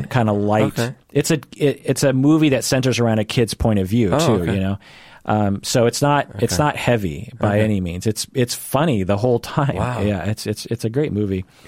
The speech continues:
Speaker 2: <clears throat> Joker, of course, we've seen it. We did a whole
Speaker 1: Yes.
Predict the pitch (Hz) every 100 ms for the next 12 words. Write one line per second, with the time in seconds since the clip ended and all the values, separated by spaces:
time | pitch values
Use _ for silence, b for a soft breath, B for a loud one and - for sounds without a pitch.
0 | B 156 151 117 82 90 - - 110 160
1 | 160 123 131 123 120 110 - 110 113 110
2 | 123 131 131 143 131 127 - -